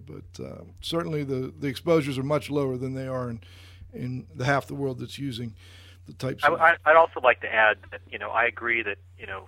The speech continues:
Speaker 2: formaldehyde has been an issue for a long time. We've actually made some progress in our country, but if you look at other countries around the world that, that they haven't made the same progress as us, you can still go into apartments in South Korea and,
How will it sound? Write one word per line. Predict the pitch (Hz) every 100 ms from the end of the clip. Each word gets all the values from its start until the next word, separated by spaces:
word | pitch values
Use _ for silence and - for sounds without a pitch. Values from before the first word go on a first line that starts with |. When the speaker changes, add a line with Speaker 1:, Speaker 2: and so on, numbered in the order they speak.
| -
Speaker 2:
formaldehyde | 110 101 104 95 107
has | 101
been | 98 104
an | 104
issue | 101 117
for | 101
a | 104
long | 98 104 101
time. | 104 104
We've | 120 147
actually | 135 -
made | 107 104 101 - - - - - -
some | 117 104
progress | - 104 110 117 117
in | 110
our | 104
country, | 113 117 - 120
but | 120 107 - - - - -
if | 123
you | 160
look | 165 -
at | 123 -
other | 117 117 104 95
countries | 113 - 110 95
around | 104 101
the | 98
world | 95 104 104 98 90
that, | 95 - - -
that | 95 95 - - - - - - - - -
they | 120
haven't | 117 139 123
made | 117 110
the | 98 -
same | 104 101
progress | 107 101 104 95
as | 101 95
us, | 98 92
you | 110
can | 101 90
still | - 123 117 104 - - - - -
go | 113
into | 110 104
apartments | - 113 110 101 95
in | 104 92
South | 113 104 -
Korea | 104 101 104 95 95 92 104 98
and, | 92